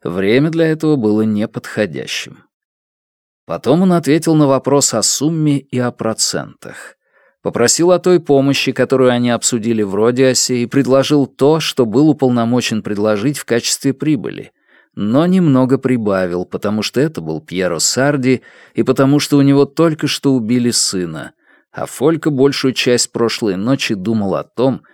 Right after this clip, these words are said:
как бы он себя чувствовал, если бы это был его ребенок. Он упомянул, потому что это показалось ему полезным,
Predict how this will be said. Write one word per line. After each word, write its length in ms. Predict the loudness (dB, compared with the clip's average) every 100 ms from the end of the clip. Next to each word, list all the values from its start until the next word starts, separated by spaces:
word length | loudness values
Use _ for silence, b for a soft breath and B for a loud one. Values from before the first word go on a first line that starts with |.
| b b _
как 200 | -6 -4
бы 160 | -2 -4
он 140 | -2
себя 320 | -6 -6 -8
чувствовал, 720 | -8 -6 -6 -6 -8 -12 -14 -18 _ -8
если 360 | -4 -2 -2
бы 120 | 0
это 200 | 0 0
был 240 | -2 0 -2
его 440 | -2 -4 -2 -2
ребенок. 840 | -2 -8 -12 -14 -16 -20 -20 -20 _ _ _ _ _ _ -4
Он 200 | 0 2
упомянул, 640 | 2 2 4 4 2 0 -6 -12 -4
потому 380 | 0 0 0
что 180 | -2 0
это 180 | -2 -2
показалось 600 | -6 -2 0 0 0 0
ему 160 | -4 -2
полезным, 640 | -2 0 0 2 0 0